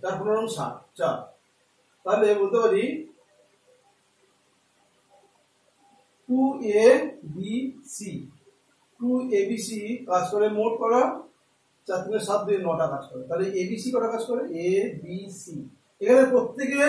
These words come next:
এ দুবার আছে, বি দুবার আছে, সি দুবার আছে, তাই টু এ বি সি। সেখান থেকে সিঙ্গেলে নি-, নিলে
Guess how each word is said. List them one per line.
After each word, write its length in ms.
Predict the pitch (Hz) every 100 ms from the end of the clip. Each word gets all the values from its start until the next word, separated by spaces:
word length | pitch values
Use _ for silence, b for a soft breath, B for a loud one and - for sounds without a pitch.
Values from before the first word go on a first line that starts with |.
| 311 - - - 214
এ 20 | 226
দুবার 220 | 247 247 247
আছে, 140 | 254 254 -
বি 80 | 240 247
দুবার 180 | 247 240
আছে, 140 | - 294 302 -
সি 80 | 233 214
দুবার 180 | 190 180
আছে, 100 | 175 240
তাই 140 | 254 302 -
টু 100 | 262 254 226
এ 20 | 214
বি 80 | 190 -
সি। 100 | - - _ _ _
সেখান 200 | 226 247 254
থেকে 140 | 262 269 262
সিঙ্গেলে 320 | 240 254 262 262 262 240
নি-, 240 | 233 - - _ _ _ _ _ 214
নিলে 280 | 262 254